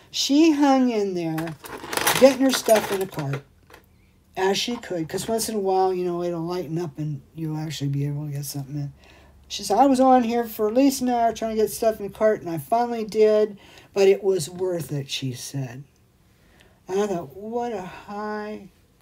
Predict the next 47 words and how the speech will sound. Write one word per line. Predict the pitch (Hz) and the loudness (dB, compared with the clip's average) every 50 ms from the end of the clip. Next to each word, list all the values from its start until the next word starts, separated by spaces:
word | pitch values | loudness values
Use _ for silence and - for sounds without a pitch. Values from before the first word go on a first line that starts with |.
| _ | _
co-, | - - - - - - | -20 -18 -16 -18 -16 -12
you | - 196 185 | -10 -8 -6
know, | 170 165 160 - - | -6 -6 -8 -10 -14
because | - - 180 151 196 | -14 -12 -10 -8 -6
most | 208 220 220 214 214 - | -4 -2 -2 -2 -2 -2
people | - 220 202 196 185 185 | -4 -4 -4 -4 -4 -6
would | 175 151 | -6 -6
just | 175 175 - | -6 -8 -8
say, | - 180 185 | -6 -4 -2
"I'm | 190 208 196 180 | -2 -2 -2 -2
outta | 170 170 160 151 | -4 -4 -2 -2
here, | 147 156 160 | -2 -2 -2
I | 170 | -2
ain't | 170 165 156 | -4 -2 -2
messing | 147 143 143 135 135 127 127 | -2 -2 -4 -4 -6 -8 -10
with | 139 139 | -10 -10
this. | - 139 139 143 139 - - _ _ - - _ _ | -10 -10 -10 -10 -12 -14 -16 _ _ -20 -20 _ _
Or | - 392 | 0 2
I'll | 415 392 | 2 2
come | - - 220 202 | 0 -2 -6 -4
back | 175 165 165 160 135 - | -4 -4 -6 -6 -8 -8
later," | 160 160 156 151 156 156 | -8 -8 -6 -6 -6 -6
or | 156 156 | -6 -8
whatever. | 165 175 175 165 160 147 151 156 151 - - - - - - - - - - - - - - - - | -10 -10 -12 -12 -12 -12 -14 -14 -18 -20 -20 -20 -20 -20 -20 -16 -16 -14 -14 -16 -16 -20 -20 -20 -10
But | - 208 196 190 | -4 -2 -2 -2
she | 185 - - 262 311 | -2 -2 0 2 2
wanted | 339 277 208 214 233 226 175 156 | 4 2 0 -2 -4 -6 -8 -8
that | 147 131 131 139 | -8 -10 -10 -10
stuff, | - - - - - - 139 - - | -10 -12 -12 -14 -16 -18 -20 -16 -10
and | 160 151 | -8 -6
she | - - 202 196 | -6 -4 -4 -4
wanted | 190 190 190 196 190 180 180 | -2 -2 0 0 0 -2 -4
it | 170 139 131 | -6 -6 -6
now. | 175 214 240 175 135 139 143 - - - - - - | -6 -6 -6 -6 -6 -8 -8 -12 -16 -20 -20 -20 -16
So | - - - | -12 -10 -6
she | 160 - - 254 269 | -6 -4 -2 -2 -2
hung | 254 240 277 277 247 247 | -2 -2 0 0 0 0
in | 262 247 214 | 0 -2 -4
there | 180 170 170 180 190 - - - - - _ - | -4 -6 -6 -6 -8 -10 -14 -20 -20 -20 _ -10
until | 196 220 214 - - 196 | -10 -8 -8 -8 -8 -8
she | 190 - - 226 | -8 -8 -10 -8
could | - - 254 254 | -8 -6 -6 -6
get | - 302 320 320 254 | -4 -4 -4 -4 -4
it. | - - - - - - _ _ _ _ _ _ _ - - - - - _ - - - - - - - - | -6 -10 -14 -20 -20 -20 _ _ _ _ _ _ _ -20 -20 -20 -20 -20 _ -20 -20 -20 -20 -20 -20 -12 -6
And | 202 208 | -4 -4
I | 214 | -4
thought, | 214 208 208 196 185 180 - | -4 -4 -6 -6 -6 -6 -8